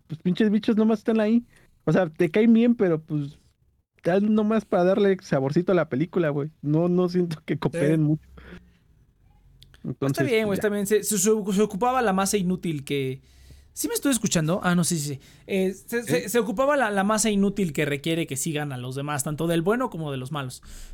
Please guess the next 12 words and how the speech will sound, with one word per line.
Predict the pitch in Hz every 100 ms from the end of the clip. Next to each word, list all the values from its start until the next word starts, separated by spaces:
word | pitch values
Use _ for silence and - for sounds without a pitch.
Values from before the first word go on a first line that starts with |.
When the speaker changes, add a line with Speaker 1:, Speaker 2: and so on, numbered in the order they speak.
| -
Speaker 3:
Pero, | 156 156 147 139
pero | 165
bueno, | 180 190 -
Speaker 4:
<laughs> | -
Speaker 3:
entonces, | 226 285 262
gente, | 330 302
vámonos | 320 392 370
a | 277
las | 233
conclusiones | 220 202 202 247 240
ahora | 233 220
sí. | 196 214 403